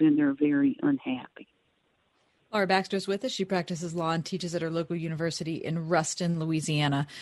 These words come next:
Speaker 2: talking about an article she wrote called Take It From Me, Don't Get a Divorce. Um, Laura, from your perspective, um, tell us about divorce. Uh, you had three children, married for ten years.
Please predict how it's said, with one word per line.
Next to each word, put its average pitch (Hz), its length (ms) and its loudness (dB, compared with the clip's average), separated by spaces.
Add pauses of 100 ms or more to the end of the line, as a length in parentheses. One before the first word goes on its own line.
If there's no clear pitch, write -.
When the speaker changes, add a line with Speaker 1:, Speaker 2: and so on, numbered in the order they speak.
(140)
Speaker 2:
talking 170 260 0
about 160 200 2
an 160 80 0
article 156 240 0
she - 160 -2
wrote 156 220 2
called 160 200 0
Take 185 180 0
It 156 120 -2
From 160 180 -2
Me, 147 300 0 (360)
Don't 156 220 4
Get 131 140 0
a 127 80 0
Divorce. 131 580 -2 (500)
Um, 175 360 6 (100)
Laura, 208 300 8
from 220 240 2
your 247 160 2
perspective, 196 920 -2
um, 160 300 0
tell 220 260 -4
us 226 140 -2
about 185 280 2
divorce. 156 540 -2
Uh, - 60 -2
you 170 180 0
had - 100 2
three 226 220 -4
children, 247 540 -2 (360)
married 196 300 4
for 190 140 -6
ten 196 320 2
years. 214 440 0